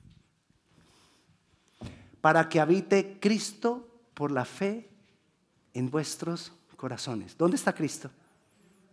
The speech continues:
Entonces, ¿yo qué soy? Un altar. El altar ya no es de piedra, el altar ya no es de bronce, el altar ya no es de oro,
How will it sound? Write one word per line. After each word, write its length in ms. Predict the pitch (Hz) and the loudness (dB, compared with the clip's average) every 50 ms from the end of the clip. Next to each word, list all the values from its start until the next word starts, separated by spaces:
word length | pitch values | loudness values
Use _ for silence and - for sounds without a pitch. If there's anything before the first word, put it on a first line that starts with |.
| _ _ _ _ _ _ _ _ _ _ _ _ _ _ _ _ _ _ _ _ - - _ _ _ _ _ _ _ _ - | _ _ _ _ _ _ _ _ _ _ _ _ _ _ _ _ _ _ _ _ -20 -20 _ _ _ _ _ _ _ _ -10
Entonces, 240 | 123 120 - 135 131 | -6 -4 -2 -2 -2
¿yo 100 | 139 135 | -2 -4
qué 100 | - 139 | -4 -6
soy? 200 | - 147 151 147 - _ _ _ _ _ _ _ _ _ _ _ _ _ _ _ _ _ _ _ _ _ _ _ _ _ _ _ _ _ _ _ _ _ _ _ _ - | -6 -8 -8 -10 -14 _ _ _ _ _ _ _ _ _ _ _ _ _ _ _ _ _ _ _ _ _ _ _ _ _ _ _ _ _ _ _ _ _ _ _ _ -12
Un 160 | 113 110 110 | -10 -8 -8
altar. 360 | 104 98 - - - 87 85 - _ _ _ _ _ _ _ _ _ _ _ _ _ _ _ _ _ _ _ _ _ _ _ _ _ _ _ _ _ _ _ _ _ _ - - - - - _ _ | -8 -10 -14 -16 -16 -18 -18 -20 _ _ _ _ _ _ _ _ _ _ _ _ _ _ _ _ _ _ _ _ _ _ _ _ _ _ _ _ _ _ _ _ _ _ -20 -20 -20 -20 -20 _ _
El 160 | - 139 131 | -2 0 0
altar 360 | 127 120 120 - - 131 131 135 | 0 0 -2 -2 -2 -4 -2 0
ya 120 | 160 151 | 2 2
no 120 | 147 143 | 2 2
es 40 | 127 | 0
de 120 | 131 127 - | -2 -4 -4
piedra, 460 | - 117 110 107 104 107 123 156 170 - _ _ _ _ _ _ _ _ _ _ - - - - | -6 -6 -6 -6 -6 -6 -8 -8 -8 -12 _ _ _ _ _ _ _ _ _ _ -20 -20 -14 -4
el 160 | - 143 135 131 | 0 2 2 2
altar 340 | 123 120 - - 123 120 123 | 2 0 0 -2 -2 -2 0
ya 120 | 135 147 | 0 0
no 120 | 139 143 139 | 0 0 0
es 40 | |
de 100 | 139 147 | 0 -2
bronce, 540 | 135 139 127 113 104 104 - - 165 165 - - _ _ _ _ _ - - - - | -2 -2 -6 -6 -8 -8 -8 -8 -8 -10 -10 -16 _ _ _ _ _ -20 -20 -8 -4
el 160 | 127 135 131 | -2 0 0
altar 360 | 123 123 - - 120 123 123 | 0 -2 -2 -2 -2 -2 0
ya 120 | 127 147 147 | 2 2 2
no 120 | 147 147 | 2 2
es 100 | 143 131 | 2 2
de 80 | 151 143 | 0 0
oro, 380 | 123 113 113 113 131 139 - | 0 -2 -2 -4 -6 -6 -10